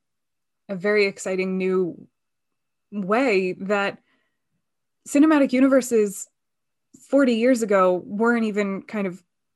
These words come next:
conceived of. Like, this,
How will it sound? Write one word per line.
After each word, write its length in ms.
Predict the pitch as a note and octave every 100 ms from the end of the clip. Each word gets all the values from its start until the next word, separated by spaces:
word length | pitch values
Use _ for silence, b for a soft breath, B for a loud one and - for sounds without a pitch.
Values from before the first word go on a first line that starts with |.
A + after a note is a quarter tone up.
| _ _ _ _ _ _ _ _ -
conceived 560 | - A3 - A3+ A3 F#3
of. 200 | - A3
Like, 260 | G3+ G#3
this, 400 | A#3 C4+ C4+ -